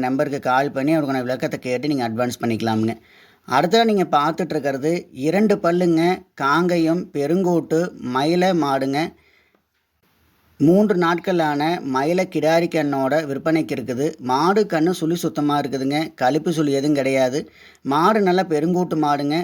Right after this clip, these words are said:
ரெண்டு பல் போட்டுருச்சுங்க. மூணாம் பல் இப்போ தான் உளுந்து முளைக்குது.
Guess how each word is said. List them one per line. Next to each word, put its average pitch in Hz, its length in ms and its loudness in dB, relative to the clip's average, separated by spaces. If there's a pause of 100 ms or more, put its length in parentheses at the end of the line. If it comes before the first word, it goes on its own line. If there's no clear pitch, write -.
(160)
ரெண்டு 160 300 2
பல் 180 220 0
போட்டுருச்சுங்க. 160 540 0 (180)
மூணாம் 175 400 4
பல் 170 160 0
இப்போ 135 200 -4
தான் 156 160 0
உளுந்து 151 300 -2
முளைக்குது. 143 440 -2